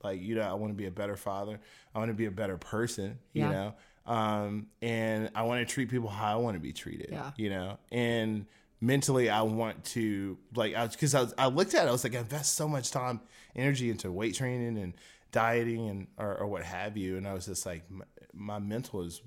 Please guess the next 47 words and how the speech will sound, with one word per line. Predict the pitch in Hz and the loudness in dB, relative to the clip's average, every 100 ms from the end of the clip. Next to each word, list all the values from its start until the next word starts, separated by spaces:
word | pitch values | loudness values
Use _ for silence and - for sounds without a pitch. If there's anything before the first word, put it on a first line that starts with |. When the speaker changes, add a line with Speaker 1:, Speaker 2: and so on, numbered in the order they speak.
| 95 | -10
Speaker 1:
way | 98 113 | -6 -4
more | 107 92 | -4 -4
important, | 87 - 104 - 135 - - | -8 -8 -8 -8 -12 -16 -8
you | 143 | -6
know, | 92 | -6
Speaker 2:
Totally. | - - - | -6 -10 -12
Speaker 1:
than | - 82 | -12 -8
that." | 90 101 92 78 - | -8 -8 -8 -12 -8
Speaker 2:
Yeah. | 113 | -6
Speaker 1:
Because | 196 98 | -4 -4
it's | 95 98 | -6 -4
like, | 87 - - _ _ _ | -6 -10 -20 _ _ _
my | 107 | -2
mind | 110 101 113 110 92 | 2 2 2 0 -4
is | 90 | -6
what's | 110 101 | -6 -6
gonna | - 104 90 | -6 -6 -6
keep | - - 117 | -10 -10 -8
me | 101 90 113 | -4 -2 -2
<laughs> | - | -4
alive, | 82 92 98 131 110 92 - | -6 -6 0 0 0 -4 -8
you | - 110 | -4 -2
know? | 107 | 2
Speaker 2:
Yep. | 143 - - - - | 4 2 -2 -18 -8
Speaker 1:
And | 131 135 131 127 123 117 113 110 | 0 2 4 2 0 0 -2 0
so | - 120 117 | 4 4 8
me | 160 | 8
and | 233 | 10
my | 196 | 10
therapist, | - 220 233 147 | 8 8 6 8
we've | 185 254 196 | 8 6 8
done | 196 165 | 10 12
a | |
lot | 135 131 127 | 10 10 8
of | |
work, | 113 98 - - - | 6 2 0 -14 -4
a | 120 | 2
lot | 113 123 127 117 117 | 4 8 8 8 8
of | 113 | 4
work, | 104 87 73 - _ | 2 0 -2 -12 _
you | 113 107 | -2 0
know? | 98 90 - | 0 -2 -2
And | 113 | 0
I | 110 113 | 2 0
would | 107 | 0
say, | 120 107 | -2 0
like, | 98 92 | 0 -2